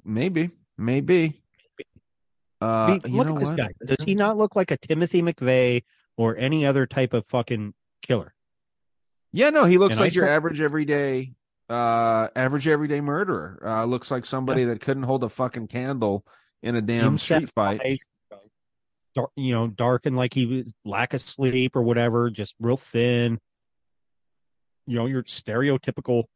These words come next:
Speaker 2: "I'm crazy."
Speaker 1: Yeah. I mean, th-, this is an interesting part. Idaho murders. Wild theory suggests killer may have had picarism, which I'm not sure what that is, as cops struggle to find the killer. Now, what is picarism?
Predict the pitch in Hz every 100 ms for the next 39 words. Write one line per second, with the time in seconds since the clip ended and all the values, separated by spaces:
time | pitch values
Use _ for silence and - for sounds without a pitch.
0 | _ _ 120 185 - 147 226 233 - 107
1 | - _ _ _ _ _ _ _ _ _
2 | _ _ _ _ 110 170 269 _ _ _
3 | _ _ 143 160 160 175 160 165 190 170
4 | 156 143 147 - 135 139 127 123 139 143
5 | 131 127 120 113 107 127 147 127 139 143
6 | 120 123 127 120 - 127 123 120 117 110
7 | 110 117 110 - 170 - 117 101 92 110
8 | 113 98 104 92 98 95 101 101 95 95
9 | - _ _ _ - 117 - 160 139 139
10 | - - 139 131 131 127 - 123 - 113
11 | 113 104 - 107 92 92 104 175 131 120
12 | - 147 117 92 85 87 69